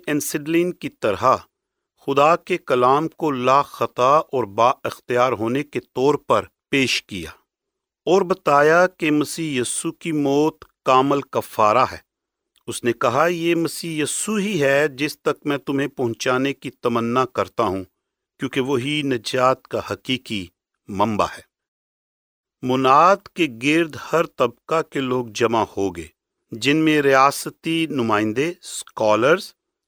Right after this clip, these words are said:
دستکار اور کسان تک شامل تھے۔ اس کے کلام کو انہوں نے گہری دلچسپی سے سنا۔ وہ نہ صرف مفت بخشش کی پیشکش کرتا تھا،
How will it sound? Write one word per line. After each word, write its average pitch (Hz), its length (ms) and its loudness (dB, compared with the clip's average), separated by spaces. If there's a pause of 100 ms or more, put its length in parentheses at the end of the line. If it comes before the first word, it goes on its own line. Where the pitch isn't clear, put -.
دستکار 139 1040 2 (180)
اور 117 140 -2 (160)
کسان 139 520 0
تک - 280 -4
شامل 107 400 0
تھے۔ - 220 -14 (380)
اس 131 140 -6
کے 135 120 -2
کلام 143 500 2
کو 175 360 2
انہوں 143 280 0
نے 170 120 0 (120)
گہری 143 260 0
دلچسپی 139 640 -6
سے - 160 -6
سنا۔ 90 340 -8 (680)
وہ 147 100 2
نہ 151 240 4
صرف - 360 -2
مفت 156 500 0
بخشش 135 600 -4
کی - 140 -12
پیشکش 139 640 -4
کرتا 113 360 0
تھا، 87 200 -6